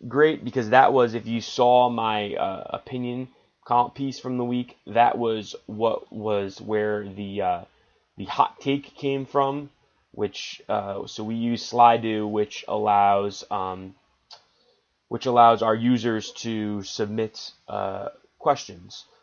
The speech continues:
um, anonymously, and it kinda shows up on the big screen. So one question that arrived was, "Have big banks implicitly encouraged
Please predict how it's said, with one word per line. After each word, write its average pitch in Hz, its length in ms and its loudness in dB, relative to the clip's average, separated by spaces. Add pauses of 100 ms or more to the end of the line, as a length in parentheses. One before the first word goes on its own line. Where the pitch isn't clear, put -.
(120)
um, 98 320 -2
anonymously, 107 720 2
and 98 500 -6 (200)
it 101 100 -14
kinda 101 180 -6
shows 104 260 -2
up 101 120 -4
on 98 80 -6
the 95 60 -12
big 95 200 -8
screen. 117 300 -6
So 95 300 -6 (800)
one 143 280 6
question 139 380 4
that 120 140 2
arrived 117 340 6
was, 107 240 0
"Have 110 380 2
big 143 200 0
banks 127 340 0
implicitly 127 560 -4
encouraged 113 560 -2